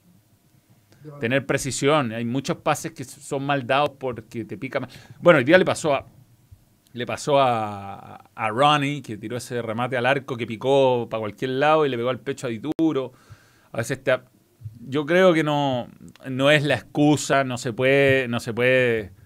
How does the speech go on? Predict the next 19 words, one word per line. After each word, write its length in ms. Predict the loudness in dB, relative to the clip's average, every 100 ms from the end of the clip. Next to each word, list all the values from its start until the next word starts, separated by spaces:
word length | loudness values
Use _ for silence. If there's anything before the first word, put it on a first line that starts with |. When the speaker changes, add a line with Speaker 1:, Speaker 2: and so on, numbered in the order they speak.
| _ -14 -12 -10 -2
Speaker 2:
justificar 800 | -2 0 -2 0 2 6 8 6
un 140 | 4
partido 320 | 0 0 2 0
donde 140 | 0
te 80 | 0
pasan 280 | 0 -2 -2
por 120 | -4
encima 380 | -4 -6 -4 -4
así 400 | -2 2 2 2
en 340 | -2 -6 -10
solamente 580 | -4 0 0 0 -2 -4
la 120 | -4
cancha, 320 | -2 -2 -4 -6
pero 180 | -6
es 60 | -6
un 100 | -8
factor, 480 | -10 -10 -4 -2 -4
sin 280 | -8 -10 -6
duda. 300 | -6 -8